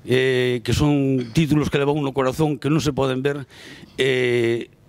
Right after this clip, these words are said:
entrar nunha casa de acollida de mulleres maltratadas que chegan de, de, en patera e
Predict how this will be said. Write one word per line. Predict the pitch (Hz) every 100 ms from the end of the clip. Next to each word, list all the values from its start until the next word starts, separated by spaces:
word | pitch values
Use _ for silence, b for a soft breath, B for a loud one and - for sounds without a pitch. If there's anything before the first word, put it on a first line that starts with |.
| - -
entrar | 120 - 147
nunha | 160 165 143
casa | 160 151
de | 147
acollida | 120 147 156 160
de | 151
mulleres | 139 143 147
maltratadas | 143 135 135 165 175 156
que | 127 139 135 123
chegan | 151 147 156 160 -
de, | 131 139 135
de, | 131 127 B B
en | 127 135 127
patera | 127 160 175 180 B B B
e | -